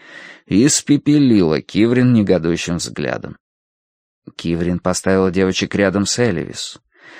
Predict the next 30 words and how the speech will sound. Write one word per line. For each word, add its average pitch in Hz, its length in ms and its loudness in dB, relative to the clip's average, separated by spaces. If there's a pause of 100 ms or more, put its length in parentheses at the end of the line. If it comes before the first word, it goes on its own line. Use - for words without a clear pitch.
(180)
Леди 127 400 2
Имейн 113 480 2
преклонила 127 600 2
колени 107 400 0
полностью. 92 800 -2 (280)
Леди 101 420 2
Ивольда 110 680 2
ограничилась 107 800 0
реверансом. 107 720 -2 (920)
Когда 185 340 2
Имейн 147 460 6
поднялась, 113 880 0
откуда-то 139 500 0
выскочил 127 440 0
слуга 127 420 0
с - 100 -4
обитой 87 380 -2
темным 101 320 0
бархатом 95 440 -2
подставкой 117 580 -4
под - 160 -6
колени 101 560 0 (420)
и - 80 -6
установил 147 560 4
ее 135 160 4
для 113 240 4
Ивольды 113 540 2
рядом 104 300 2
с - 100 -6
Розамундой. 110 800 0